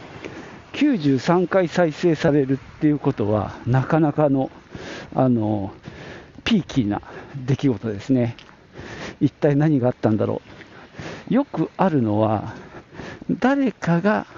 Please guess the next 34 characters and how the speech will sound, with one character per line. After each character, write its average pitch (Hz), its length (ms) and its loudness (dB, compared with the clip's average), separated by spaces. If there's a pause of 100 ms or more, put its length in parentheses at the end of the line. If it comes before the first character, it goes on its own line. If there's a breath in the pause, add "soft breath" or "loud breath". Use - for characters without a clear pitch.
(180 loud breath)
ま 170 120 2
あ、 - 20 -6
興 202 280 0
味 117 180 2
を 104 60 0
持 110 140 2
っ - 40 -4
て - 360 -8 (600 loud breath)
聞 - 160 -2
き - 180 0
始 143 320 2
め 104 120 0
て 113 120 -10
く - 140 -6
だ 117 120 4
さ 117 160 -4
っ - 40 -10 (220)
て、 120 260 2 (880 loud breath)
で、 226 100 2
ま 220 180 2
あ、 143 120 -2
過 - 180 -2
去 311 120 0
回 139 280 2
な 117 120 4
ん 104 120 0
か - 160 -4
も 110 220 -2 (680 loud breath)
ダ - 140 2
ウ 131 40 4
ン 208 120 4
ロ 220 160 2
ー - 20 2
ド - 200 -4